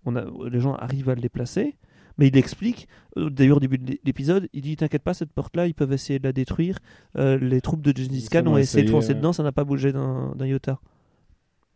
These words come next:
Speaker 1: Tu vois, il y a quelques, quelques incohérences comme ça, euh... c'est comme, il, il, il atterrit presque toujours, euh, à
Speaker 2: Dans
Speaker 1: plat.
Speaker 2: Oui, et dans, dans des petits endroits confinés qui, qui, qui sont, euh,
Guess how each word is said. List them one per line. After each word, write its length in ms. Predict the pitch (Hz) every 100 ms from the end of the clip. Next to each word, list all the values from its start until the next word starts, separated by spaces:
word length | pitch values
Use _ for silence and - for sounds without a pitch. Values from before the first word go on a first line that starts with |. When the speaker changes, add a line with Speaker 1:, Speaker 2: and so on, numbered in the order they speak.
| _ _ _ _ - -
Speaker 1:
Tu 60 |
vois, 80 | 190
il 180 | 247 -
y 60 | 151
a 60 |
quelques, 840 | 147 143 - 147 147 143 - - -
quelques 340 | 139 135 143
incohérences 420 | 139 139 139 139 -
comme 180 | 139
ça, 220 | 143 196 214 170
euh... 320 | 135 131 131 135 147 156 _ - _ _ _ _ _ _ _ _ _ _ _ _ _ _ _ _ - - _ _ -
c'est 120 | -
comme, 160 | 214 196 -
il, 140 | 143 -
il, 340 | 135 123 127 -
il 80 |
atterrit 340 | 127 - 135 143 _
presque 300 | - 180 175
toujours, 480 | - 151 147 185 185
euh, 300 | 135 123 135 151 _ _ _ _ _ _ - 120
à 100 | 135
Speaker 2:
Dans 120 | 120
Speaker 1:
plat. 140 | 135 139 _ _ - 117
Speaker 2:
Oui, 160 | 165 - - -
et 160 | 131 139
dans, 400 | 135 127 151 135
dans 160 | 151 165
des 120 | 151
petits 400 | - 185 175 185
endroits 340 | 170 160 156
confinés 520 | 170 170 - 135 143 151
qui, 160 | - 123
qui, 640 | 139 131 131 127 120 120
qui 120 | 123
sont, 380 | 110 - 120 110
euh, 380 | 107 107 110 110